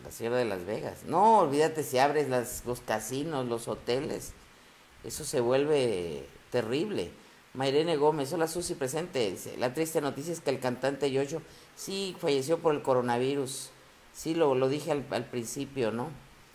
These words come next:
Ross J C dice, "Me tomaron muestra en el mercado San Juan". Hoy tomaron muestra, sí, es una nota que llevaba yo. Lo van a hacer en todos los mercados. El ayuntamiento está poniendo, está haciendo, eh, barrido sanitario en,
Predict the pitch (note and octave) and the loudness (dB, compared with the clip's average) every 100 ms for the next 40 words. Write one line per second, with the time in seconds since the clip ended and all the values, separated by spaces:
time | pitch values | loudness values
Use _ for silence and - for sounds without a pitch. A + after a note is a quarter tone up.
0 | - - - C#3+ D3+ E3 - D#3+ D3+ C#3 | -20 -20 -8 2 4 4 2 2 2 2
1 | D3+ D#3 D#3 C3+ C3 C#3 D3+ E3+ E3 E3 | 2 2 0 0 0 2 2 2 2 0
2 | - D#3+ C3+ B2+ A#2 D3 C#3+ D3 D3 B2 | 2 0 2 0 2 4 4 4 -2 -4
3 | - C3+ E3 F3+ E3+ E3 E3 D#3+ E3 C3 | -2 0 0 2 6 6 6 2 0 -4
4 | D#3+ B3 - - - - F3+ F#3 E3 D3+ | -4 -6 -8 -20 -12 -10 -2 2 2 2
5 | C3+ E3+ E3+ - C3 C3 D3 D3 E3 - | 0 0 0 0 0 4 4 4 2 -2
6 | - - F3+ G#3 G#3 G3+ F#3 F3+ F#3 F#3 | -10 2 8 10 8 4 2 6 8 10
7 | E3 C#3+ C#3 A#2+ - E3 G3 G3+ A#2 C3 | 8 6 2 -2 6 6 6 2 -2 0
8 | B2+ C3+ B2+ D3+ E3 - D#3+ D3 D3 D3+ | 0 0 -2 -2 -4 -4 -4 -2 -2 -2
9 | D3+ D3 C3 A#2+ G#2+ - - - - D#3+ | -2 0 2 0 -2 -14 -20 -20 -2 0
10 | D#3+ E3+ E3+ E3+ C#3+ C3 A#2 E2+ - B2 | 2 2 4 6 8 6 4 2 -2 0
11 | C#3 C3+ D#3 E3+ D3+ C#3+ C3+ C3+ D#3 E3 | 2 2 2 2 2 0 -2 2 2 4
12 | D3 B2 A2+ | 2 2 -2